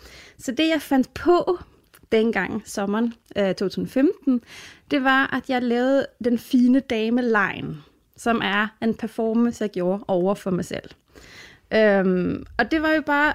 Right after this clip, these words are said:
hvis jeg tager noget på, som på en eller anden måde bryder med ligesom, den kultur, jeg kommer fra, kan jeg så, ligesom, ligesom vi snakker om før med fake it till you make it, kan jeg ligesom være en anden person? Kan jeg ligesom finde en persona frem i mig selv? Ikke tage en rolle på, men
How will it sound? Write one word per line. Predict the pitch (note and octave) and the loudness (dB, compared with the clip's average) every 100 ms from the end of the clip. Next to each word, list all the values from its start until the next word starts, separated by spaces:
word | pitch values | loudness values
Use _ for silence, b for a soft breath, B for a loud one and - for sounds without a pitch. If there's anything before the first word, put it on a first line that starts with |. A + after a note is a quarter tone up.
| - | 0
hvis | C4+ B3+ | -2 0
jeg | C#4 | -4
tager | - C#4+ | -2 0
noget | C#4+ D#4+ E4 | 2 2 -2
på, | - D#4+ D#4+ - D#4 - | -4 -2 -2 -4 -10 -4
som | D4+ C4 | -2 0
på | C4+ | 0
en | |
eller | C4+ C4 | 0 0
anden | B3 | 0
måde | A#3 A#3+ | 0 -2
bryder | - C#4 C#4 D4+ C#4 | -2 0 2 2 2
med | A#3+ G#3 | 0 -2
ligesom, | G3+ G#3+ | -4 -4
den | A3 G#3 | -4 -4
kultur, | G#3+ G3+ B3+ A#3 | -6 -6 -6 -6
jeg | - - | -6 -8
kommer | G#3 G3 G#3 | -6 -2 -2
fra, | - A#2 - b b b b b b - | -2 -4 -4 b b b b b b -10
kan | C#4 | -2
jeg | D4 | -2
så, | C#4+ D4 A#3+ | 0 2 2
ligesom, | C#4+ D4+ | 4 4
ligesom | D4 C4 D4+ | 2 2 0
vi | C#4+ | -2
snakker | B3 B3 | -2 -2
om | A#3+ | -2
før | A#3 | -2
med | G#3 | -2
fake | G#3 G#3 G#3+ | -2 -4 -4
it | |
till | - G#3 | -2 0
you | |
make | F#3+ F#3+ | 0 -2
it, | A3 | -2
kan | C#4 | -2
jeg | |
ligesom | C4+ C#4+ C4 | 2 2 2
være | C#4+ | 0
en | D4+ | 0
anden | C#4+ D4 D4+ | 2 0 0
person? | - - F#4+ | -6 -6 -2
Kan | B3 B3 | -2 -2
jeg | |
ligesom | A#3 A#3 | 0 -2
finde | A3 C#4+ D4+ | -2 0 2
en | |
persona | - B3 - C4+ D4 | 0 -4 0 2 2
frem | C#4+ C#4+ C4+ | 0 -2 -2
i | A3 | -2
mig | G#3+ | -2
selv? | C4+ - | -2 0
Ikke | F4 | -2
tage | F#4+ | 0
en | C#4+ | 0
rolle | G#3+ G#3+ A3+ | 2 2 2
på, | A3+ F#3+ - B B B | 2 -2 -2 B B B
men | - | -4